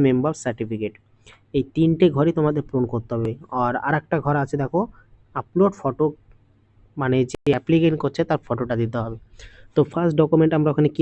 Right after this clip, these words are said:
রাখবো? ফার্স্ট ডকুমেন্টে আমরা ওখানে রাখবো আধার।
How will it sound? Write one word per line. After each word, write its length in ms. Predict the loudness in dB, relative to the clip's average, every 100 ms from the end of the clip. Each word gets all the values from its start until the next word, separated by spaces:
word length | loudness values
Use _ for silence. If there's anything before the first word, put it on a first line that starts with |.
| 2
রাখবো? 200 | 2 -2 -2
ফার্স্ট 220 | -4 0 -2
ডকুমেন্টে 360 | 2 2 4 2
আমরা 120 | 2
ওখানে 160 | 0 -2 -4
রাখবো 240 | -6 -6 -8 _ _ _ _ _ -6 -6
আধার। 460 | -4 -4 -4 -6